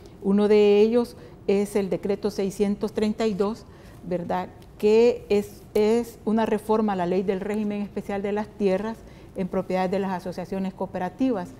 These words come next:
Con este decreto, que es una reforma al decreto setecientos diecinueve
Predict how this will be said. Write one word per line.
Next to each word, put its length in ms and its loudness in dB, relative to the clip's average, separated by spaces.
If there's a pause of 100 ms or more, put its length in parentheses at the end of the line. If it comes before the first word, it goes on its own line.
(600)
Con 220 4
este 340 4
decreto, 540 2 (340)
que 80 -4
es 60 2
una 160 4
reforma 440 0
al 80 -6
decreto 400 -4
setecientos 600 -4
diecinueve 680 -2